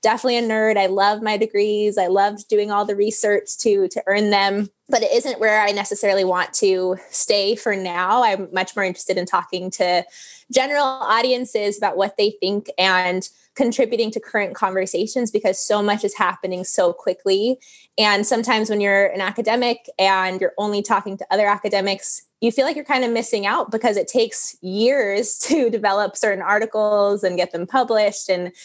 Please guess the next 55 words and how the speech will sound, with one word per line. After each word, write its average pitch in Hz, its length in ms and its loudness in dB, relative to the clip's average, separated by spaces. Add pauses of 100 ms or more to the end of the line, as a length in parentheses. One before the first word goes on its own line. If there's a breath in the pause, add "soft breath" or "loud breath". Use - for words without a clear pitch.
(240 loud breath)
then 254 140 2
it's 311 140 -2
only 339 180 0
other 320 160 4
academics 277 560 -2
who 277 80 0
are 226 140 -2
reading 226 320 -4
them. 170 340 -4 (300 loud breath)
And 214 120 4
that's 233 160 2
just 254 160 -2
not 233 180 0 (140)
currently 262 480 0
what 254 140 2
I'm 247 120 -4
interested 233 340 -4
in 247 120 0
doing. 247 300 2
Maybe 202 280 -2
down 190 200 0
the 190 80 -2
line 185 320 0
I 190 60 2
would 190 160 2
become 202 260 -2
a 220 40 -6
professor, 190 520 0
but 175 280 0 (440 loud breath)
I 226 100 4
love 233 380 0
just 214 220 -4
talking 196 480 -2
to - 280 -2
everybody 180 560 0
about 165 220 -2
what 165 160 -4
they 185 100 2
think. 180 320 -2
And 185 320 -2
that's 233 220 0
what 247 80 0
I'm 220 120 0
most - 280 -2
excited 180 360 0
about 165 280 0
with 170 120 -2
the 170 60 -2
book, 165 300 -4
seeing 190 300 -2
what 175 200 -6
all 202 160 2
these 196 200 -6
different 180 300 -6
people 175 600 -2